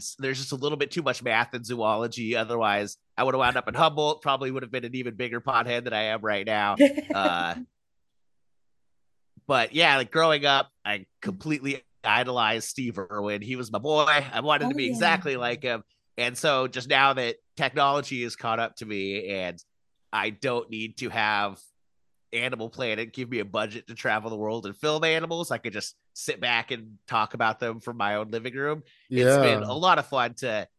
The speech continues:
Speaker 1: kind of learn about 'em and spin that knowledge into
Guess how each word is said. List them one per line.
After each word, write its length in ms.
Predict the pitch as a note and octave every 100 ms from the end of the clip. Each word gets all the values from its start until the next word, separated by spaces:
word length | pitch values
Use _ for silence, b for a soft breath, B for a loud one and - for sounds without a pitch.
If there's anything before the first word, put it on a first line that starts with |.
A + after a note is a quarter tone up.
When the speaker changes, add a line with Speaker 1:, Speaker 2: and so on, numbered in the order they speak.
| _ _ _ _ -
Speaker 1:
kind 160 | C3
of 100 | A2+
learn 200 | D3+ F3+
about 340 | E3 D#3 D3 D3
'em 200 | C#3+ A#2
and 200 | G#2 G2+ _ _ _ _ _ _ _ _ _ -
spin 400 | - - D3 C3+
that 180 | A#2 C3+
knowledge 460 | B2 A2 A#2+ A2+
into 500 | A#2 G#2 G#2+ G#2 F#2+